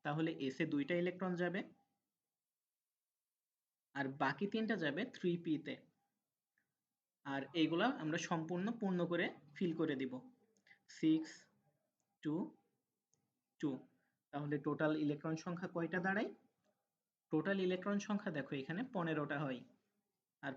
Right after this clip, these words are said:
পনেরো পারমাণবিক সংখ্যা কার? পনেরো পারমাণবিক সংখ্যা হচ্ছে ফসফরাসের। এখন আমরা ডি এর জন্য কি করতে পারি? ডি হচ্ছে গ্রুপ নাম্বার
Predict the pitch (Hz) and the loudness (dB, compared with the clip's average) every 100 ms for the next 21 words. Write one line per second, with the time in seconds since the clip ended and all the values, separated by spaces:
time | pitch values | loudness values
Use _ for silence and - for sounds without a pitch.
0 | - 160 175 202 202 175 170 175 180 190 | 0 2 4 2 2 2 2 2 2 0
1 | - 160 156 147 165 - - _ _ _ | -2 -2 -4 0 -2 -2 -14 _ _ _
2 | _ _ 156 151 170 190 190 180 180 185 | _ _ 0 2 2 2 0 0 0 -2
3 | 196 - 170 151 147 139 - - - - | -2 -6 -10 -10 -10 -14 -12 -10 -10 -4
4 | 147 - 151 131 - 131 - _ _ _ | -4 -2 -2 -2 -4 -10 -10 _ _ _
5 | _ _ _ _ _ _ _ _ _ _ | _ _ _ _ _ _ _ _ _ _
6 | _ _ _ _ _ _ _ _ _ _ | _ _ _ _ _ _ _ _ _ _
7 | _ _ _ _ _ _ _ _ _ _ | _ _ _ _ _ _ _ _ _ _
8 | _ _ - 147 175 156 - - _ _ | _ _ -20 -4 -2 -2 -6 -14 _ _
9 | 139 151 208 160 175 175 190 202 208 202 | 2 4 4 4 6 6 4 2 2 2
10 | 196 180 190 196 190 - - - _ _ | 0 0 0 2 0 0 -10 -20 _ _
11 | _ _ _ _ _ 156 127 170 196 226 | _ _ _ _ _ -12 0 2 2 -2
12 | - 147 139 139 139 151 151 170 | -2 -4 -2 -4 -4 -4 0 -2